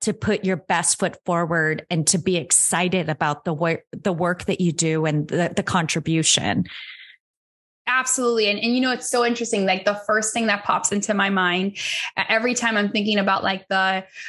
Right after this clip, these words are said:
Speaker 2: um, you know, even, like, the language, I used to think of, like, a return to work, right? Like, as if people weren't already working
Speaker 1: Yeah.
Speaker 2: a hundred hour weeks. I remember thinking to myself, like, some of this language that was happening,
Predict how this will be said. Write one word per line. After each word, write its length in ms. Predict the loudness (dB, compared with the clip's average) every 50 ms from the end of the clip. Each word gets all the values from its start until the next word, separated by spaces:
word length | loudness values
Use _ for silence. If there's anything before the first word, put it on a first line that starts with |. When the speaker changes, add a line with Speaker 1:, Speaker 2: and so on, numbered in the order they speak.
| -16 -18 _ _
Speaker 2:
um, 440 | 0 2 2 2 2 0 -2 -4 -4 -2
you 100 | 0 0
know, 100 | 2 0
even, 240 | 0 0 0 0 0
like, 160 | 0 -2 0
the 120 | 0 0
language, 520 | 2 2 2 2 2 2 2 0 0 2 2
I 40 |
used 220 | 2 2 2 2 0
to 60 | -2
think 320 | 0 0 0 0 2 0
of, 100 | 0 0
like, 200 | 0 0 0 -2
a 80 | -2 0
return 540 | 0 0 0 0 -2 -2 -2 0 0 0 -2
to 140 | -2 -2 -4
work, 460 | -2 0 0 0 0 0 -2 -4 -8 -4
right? 240 | -2 0 0 2 0
Like, 140 | 2 2 2
as 160 | 2 2 0
if 180 | 0 -2 -2
people 300 | _ -4 -2 0 0 0
weren't 320 | 2 2 2 2 2 2 2
already 380 | 2 2 2 2 2 2 0
working 600 | 0 2 2 0 0 0 0 0 2 2 2 2 2 2
Speaker 1:
Yeah. 200 | 2 2 0 -2 -8 -10 _ -4
Speaker 2:
a 60 | -2
hundred 360 | 0 2 0 2 2 2 2
hour 240 | 2 2 2 2 2 0
weeks. 260 | 0 -2 -2 0 0
I 60 | 0
remember 360 | 2 2 2 0 0 0 0 0
thinking 440 | 0 -2 -2 0 0 0 0 0
to 100 | 0 0
myself, 400 | 0 0 0 0 0 0 0 0
like, 180 | 0 -2 -2 0
some 120 | 0 0
of 80 | 2 0
this 180 | 0 0 0 0
language 360 | 0 0 0 0 0 0 0
that 100 | 2 0
was 140 | 0 0 0
happening, 500 | 0 0 0 0 0 0 2 0 0